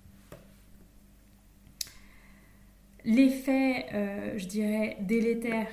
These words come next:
du trauma, c'est qu'il va entraîner une tendance à la dissociation. J'en ai déjà parlé, euh, dans l'épisode deux. Euh, donc vous pouvez le réécouter si vous êtes intéressé. Et la dissociation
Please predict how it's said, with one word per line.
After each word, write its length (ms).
du 160
trauma, 420
c'est 220
qu'il 480
va 100
entraîner 640
une 120
tendance 360
à 60
la 120
dissociation. 720
J'en 140
ai 60
déjà 220
parlé, 400
euh, 160
dans 120
l'épisode 560
deux. 220
Euh, 140
donc 140
vous 200
pouvez 100
le 80
réécouter 480
si 160
vous 100
êtes 220
intéressé. 520
Et 360
la 140
dissociation 640